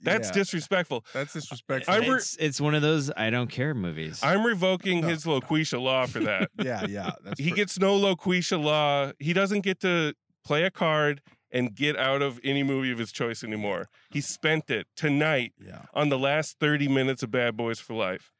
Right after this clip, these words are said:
Speaker 2: Yeah.
Speaker 1: Anyway, calm me down, Bishki. Calm me down.
Speaker 2: <sighs> Let's get into this film. Um,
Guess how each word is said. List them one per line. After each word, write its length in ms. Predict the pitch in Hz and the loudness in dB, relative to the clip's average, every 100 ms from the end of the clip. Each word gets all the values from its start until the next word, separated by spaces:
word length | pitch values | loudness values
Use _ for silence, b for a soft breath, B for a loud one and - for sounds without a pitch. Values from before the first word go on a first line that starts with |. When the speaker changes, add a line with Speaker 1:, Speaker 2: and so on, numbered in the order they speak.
| _ | _
Speaker 2:
Yeah. 160 | - - _ _ - | -20 -20 _ _ -2
Speaker 1:
Anyway, 400 | 135 117 98 - _ _ _ _ - | 0 0 -2 -8 _ _ _ _ 0
calm 200 | 165 175 | 2 4
me 60 | |
down, 340 | 160 175 156 131 | 2 2 2 2
Bishki. 440 | 131 117 - 117 | 0 0 -4 -4
Calm 240 | - 160 160 | 0 2 2
me 100 | 143 | 2
down. 280 | 139 120 107 | 2 2 2
Speaker 2:
<sighs> 20 | |
Let's 180 | 202 - | -2 0
get 140 | 330 | -2
into 160 | 330 254 | 0 0
this 160 | 151 - | 0 -2
film. 1040 | - 208 247 247 165 139 139 143 156 196 | -4 0 2 4 4 4 4 2 2 -2
Um, 1120 | - 131 127 123 120 117 113 110 110 107 107 | -4 0 2 2 0 0 -2 -2 -2 -2 -6